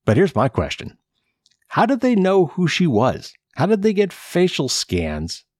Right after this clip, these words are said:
that were good enough for facial recognition systems to flag from every employee of all of these law firms? Furthermore, what if this person had been misidentified? Would they have at any <laughs> way,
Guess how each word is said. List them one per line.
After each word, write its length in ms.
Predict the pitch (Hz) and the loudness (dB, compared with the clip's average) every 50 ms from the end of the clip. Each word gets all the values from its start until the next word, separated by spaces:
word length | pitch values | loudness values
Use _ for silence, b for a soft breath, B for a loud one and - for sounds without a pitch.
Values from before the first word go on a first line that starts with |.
| _ _ | _ _
that 180 | - 113 - - | -2 -2 -2 0
were 120 | 110 101 | -2 -4
good 240 | 92 92 151 185 170 | 0 2 2 2 2
enough 260 | 165 160 156 151 139 | 2 2 2 0 0
for 160 | - - 120 104 | 0 -2 -4 -4
facial 400 | - - - 147 160 - 170 139 | -4 -4 -4 -2 0 0 0 0
recognition 520 | 139 - - 139 127 123 117 - 131 113 | 0 0 0 0 0 0 0 0 0 0
systems 540 | - - 127 120 113 - 110 107 110 - - | 0 0 0 -2 -2 0 0 0 0 0 -2
to 260 | - - 104 95 92 | -2 0 2 2 2
flag 760 | 90 - - - - 127 127 120 98 85 80 78 80 82 90 - _ _ _ _ _ _ _ _ | 0 -4 -8 -6 -2 0 2 2 2 0 -2 -4 -6 -6 -8 -12 _ _ _ _ _ _ _ _
from 360 | _ - 113 107 104 104 101 - _ _ _ | _ 0 2 2 2 0 -2 -4 _ _ _
every 360 | - 143 156 170 190 202 202 | -4 -2 -2 0 0 2 2
employee 540 | 196 185 175 - - 170 160 143 135 135 135 | 2 0 0 0 0 2 2 4 4 4 4
of 120 | 127 117 - | 2 2 2
all 240 | - 117 120 127 | 2 2 4 4
of 80 | 120 110 | 2 2
these 180 | 117 117 113 107 | 2 2 2 2
law 260 | 98 98 95 98 98 | 2 2 2 2 0
firms? 480 | - - - - - 110 - - - - _ _ _ _ _ _ _ _ _ _ _ _ - | 0 -4 -6 -8 -8 -10 -12 -14 -16 -18 _ _ _ _ _ _ _ _ _ _ _ _ -4
Furthermore, 380 | - 170 208 190 117 107 107 | 0 0 2 2 4 4 4
what 140 | 110 147 196 | 4 4 2
if 200 | 208 - - _ | 0 -2 -6 _
this 140 | - 202 185 | -2 -2 -2
person 300 | - - 202 175 - 185 | 0 0 0 2 2 2
had 160 | 160 165 156 | 2 2 2
been 240 | 143 151 135 117 107 | 2 2 2 4 4
misidentified? 760 | 117 139 139 - 147 135 123 135 160 170 - - 78 71 67 | 4 2 2 2 2 2 2 2 0 0 -2 -4 -4 -4 -6
Would 120 | 82 92 95 | -6 -4 0
they 120 | 123 113 | 0 2
have 180 | 123 127 117 107 | 2 2 2 2
at 160 | 101 98 - - | 2 0 -2 0
any 360 | 117 127 131 139 156 135 110 | 0 4 4 6 4 4 2
<laughs> 40 | 95 | -2
way, 540 | 113 98 92 117 101 117 117 127 139 143 | -4 -2 -2 -2 -2 0 0 0 0 -2